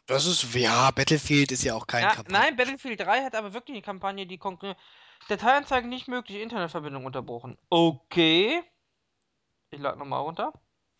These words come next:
Speaker 1: Ähm. Hm.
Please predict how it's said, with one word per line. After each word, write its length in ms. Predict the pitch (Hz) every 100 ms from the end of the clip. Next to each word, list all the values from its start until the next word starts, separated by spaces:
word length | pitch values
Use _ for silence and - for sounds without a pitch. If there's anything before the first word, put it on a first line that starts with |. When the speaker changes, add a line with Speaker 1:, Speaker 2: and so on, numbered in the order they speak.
| _ _ _ _ _ _ _ _ _ _ _ _ _ _ _ _ _ - - _ _ - _ _ - _ _ _ _ _ - -
Speaker 1:
Ähm. 540 | 143 135 127 123 120 113 _ _ _ _ _ - _ _ _ _ _ - -
Hm. 180 | 160